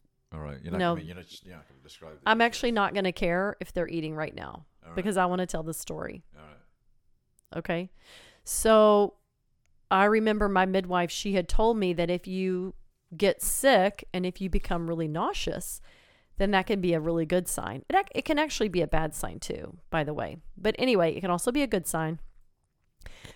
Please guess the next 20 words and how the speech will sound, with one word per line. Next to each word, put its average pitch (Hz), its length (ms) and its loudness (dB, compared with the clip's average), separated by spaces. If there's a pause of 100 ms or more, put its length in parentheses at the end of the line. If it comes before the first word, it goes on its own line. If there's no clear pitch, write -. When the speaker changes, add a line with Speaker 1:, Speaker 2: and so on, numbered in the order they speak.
(140)
Speaker 2:
So - 180 2
I 226 60 10
remember 240 300 6
I - 20 8
was 196 220 4
walking 202 360 2
down 185 200 2
a 180 40 0
street, 175 520 -2 (480)
<clears throat> - 260 -4
I 277 380 8
forget 185 340 0
where, 160 320 0 (1600)
and 185 120 0
I 185 100 4
threw 240 360 4
up 208 260 8
in 190 140 2
someone's 190 500 0
lawn, 160 640 -2